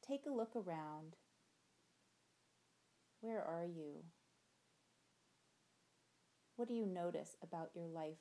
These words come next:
now that's different than it was three months ago?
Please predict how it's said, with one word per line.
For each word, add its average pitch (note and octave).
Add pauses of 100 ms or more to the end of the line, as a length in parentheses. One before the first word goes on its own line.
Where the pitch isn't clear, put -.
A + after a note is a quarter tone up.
now D#3 (200)
that's F3
different E3
than E3
it D#3+
was D#3 (220)
three E3+
months D#3+
ago? D#3